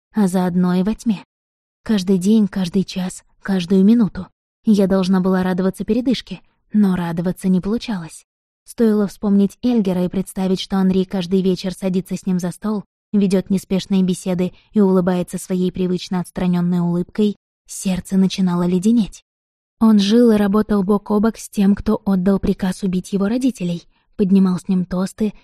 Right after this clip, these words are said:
на глазах остальных разделял его убеждения, в то время как сердце раз за разом сгорало в ледяном пламени ненависти. А может быть, сгорело единожды раз и навсегда.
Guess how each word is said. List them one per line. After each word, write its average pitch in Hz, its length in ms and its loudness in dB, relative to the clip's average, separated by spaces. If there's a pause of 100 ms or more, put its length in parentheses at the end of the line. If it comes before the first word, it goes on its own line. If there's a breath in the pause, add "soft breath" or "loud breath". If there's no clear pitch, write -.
(120 soft breath)
на 214 140 4
глазах 190 400 2
остальных 190 500 -2
разделял 185 460 0
его 180 200 -4
убеждения, 180 720 -2 (200)
в - 120 -20
то 185 140 -2
время 180 300 2
как - 180 -8
сердце 185 480 -6
раз 185 160 -2
за 175 160 -4
разом 175 320 -2
сгорало 175 460 -4
в 175 60 -2
ледяном 175 420 0
пламени 180 400 2
ненависти. 185 640 0 (560)
А 208 100 4
может 196 400 2
быть, 196 380 0
сгорело 185 500 0
единожды 185 640 2
раз 180 220 -2
и 202 40 0
навсегда. 190 440 -2